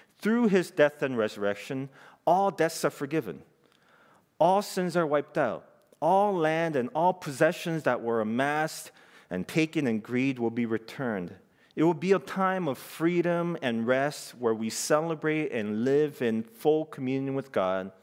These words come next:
in his kingdom, where there will be true rest, where work is not burdensome, but is easy and light.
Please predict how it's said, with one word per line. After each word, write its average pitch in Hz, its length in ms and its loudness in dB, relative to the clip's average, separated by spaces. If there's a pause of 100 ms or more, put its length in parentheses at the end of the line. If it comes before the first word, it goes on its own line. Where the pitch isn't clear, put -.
(360)
in 139 200 0
his 156 180 -2
kingdom, 95 580 -6 (580)
where 110 140 2
there 113 140 2
will 113 120 0
be 110 140 -8
true 156 460 -2
rest, - 480 -8 (580)
where 131 240 4
work 147 420 0
is 165 160 -2
not 120 280 -2
burdensome, 143 800 -2 (560)
but 98 120 2
is 95 260 -4
easy 117 640 -6
and 95 240 -4
light. 90 340 -8